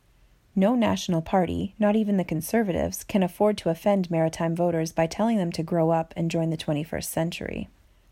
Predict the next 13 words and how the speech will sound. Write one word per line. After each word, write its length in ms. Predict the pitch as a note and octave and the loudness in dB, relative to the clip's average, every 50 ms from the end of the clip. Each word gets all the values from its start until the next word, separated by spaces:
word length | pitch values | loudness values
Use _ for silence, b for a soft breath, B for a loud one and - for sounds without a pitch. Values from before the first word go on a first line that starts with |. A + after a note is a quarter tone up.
| _ _ - - | _ _ -6 -2
The 100 | G3+ F#3+ | -2 -2
solution 560 | - - G3 F3+ F#3+ A#3+ C#4 - - A#3 G3+ | 0 0 0 0 2 0 0 0 0 0 2
rests 320 | F#3 F3+ F#3 F#3 - - | 2 0 0 -2 -4 -4
with 160 | G3 E3+ E3 - | -4 -4 -2 -2
the 100 | - F3 | -2 -4
have 380 | E3 - - F3+ F3 F3+ - | -2 0 0 0 0 -2 -4
provinces, 720 | - - - - - - F#3+ - - - G#3 - - - - _ _ _ _ _ _ - - | -6 -6 -6 -6 -6 -6 -8 -8 -8 -8 -8 -8 -8 -10 -14 _ _ _ _ _ _ -2 0
Ontario, 720 | F#3 F#3 F#3 - F3+ E3+ F3 E3+ F3 F#3 G3+ A#3 B3 - | 0 0 0 0 0 2 2 2 2 2 0 0 -2 -2
Alberta, 560 | - G3 F3 F3 - E3 D#3+ E3 E3+ E3+ - - - | -2 -2 -2 0 0 -2 -2 0 -2 -4 -6 -6 -4
B 140 | - E3+ E3+ | -2 -2 -2
C, 340 | - - - D#3+ D3 D3+ - | -2 -2 -2 -2 -2 -2 -2
and 160 | - E3+ F3 | -4 -6 -8
Saskatchewan. 760 | - F3 - - - F3 F3+ F#3 - - - - - - G#3 | -6 -8 -6 -2 -2 -2 -2 -2 -6 -10 -10 -8 -8 -8 -10